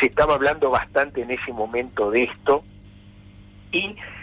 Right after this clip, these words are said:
propusimos el pensamiento de Gradé, ¿no? Como, como una especie de antídoto a la grieta. ¿Qué es el pensamiento de, de Gradé?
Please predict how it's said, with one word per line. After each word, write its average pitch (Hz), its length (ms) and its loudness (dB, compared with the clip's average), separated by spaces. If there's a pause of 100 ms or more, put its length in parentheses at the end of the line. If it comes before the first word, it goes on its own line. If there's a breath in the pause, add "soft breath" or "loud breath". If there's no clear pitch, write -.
(260 loud breath)
propusimos 151 760 -2
el 131 100 0
pensamiento 120 800 -2
de 110 140 0
Gradé, 98 520 0 (680)
¿no? 92 240 0
Como, 98 420 -2
como 98 240 0
una 117 160 2
especie 113 460 -2
de 107 120 4
antídoto 123 920 -2 (220 loud breath)
a 101 120 4
la 101 140 4
grieta. 127 400 2
¿Qué 208 100 0
es - 80 -2
el - 80 -2
pensamiento 131 640 -2
de, 120 120 -2 (280)
de 110 100 0
Gradé? 143 380 4